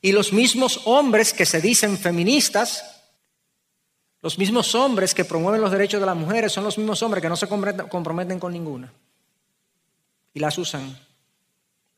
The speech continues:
Esta otra encuesta, este otro estudio, le pregunta a mil cien personas si el,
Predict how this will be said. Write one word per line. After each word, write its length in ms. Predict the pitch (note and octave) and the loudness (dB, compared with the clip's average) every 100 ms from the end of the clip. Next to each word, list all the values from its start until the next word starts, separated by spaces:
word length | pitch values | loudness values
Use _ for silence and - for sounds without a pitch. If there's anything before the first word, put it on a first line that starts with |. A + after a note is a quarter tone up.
| _ _ _ _ | _ _ _ _
Esta 300 | E3+ E3 E3+ | -4 0 2
otra 240 | A#3 C4 | 2 0
encuesta, 540 | A#3+ G#3+ G3+ F3 E3+ F#3+ | -2 0 2 2 0 -4
este 160 | F3 | -4
otro 180 | F#3+ - | -8 -6
estudio, 720 | G3 - B3+ C4 F3+ E3 E3 - _ _ _ _ _ _ | -6 -6 -6 -4 -2 -4 -6 -12 _ _ _ _ _ _
le 100 | F3+ | -4
pregunta 840 | F3+ G3 C4+ A#3 F#3 F#3 - - - | 0 0 2 2 2 0 -4 -16 -8
a 80 | D#3+ | -4
mil 280 | E3+ A3+ A#3 | 0 0 2
cien 320 | - A3+ A3 | 0 0 0
personas 1000 | A3 - A3+ F#3 E3+ D#3+ - - - _ _ _ | 0 0 0 -2 -4 -6 -8 -12 -20 _ _ _
si 520 | - - - G#3+ G3+ | -4 -2 0 2 4
el, 480 | G3+ G3+ G3 - - | 4 2 -2 -6 -18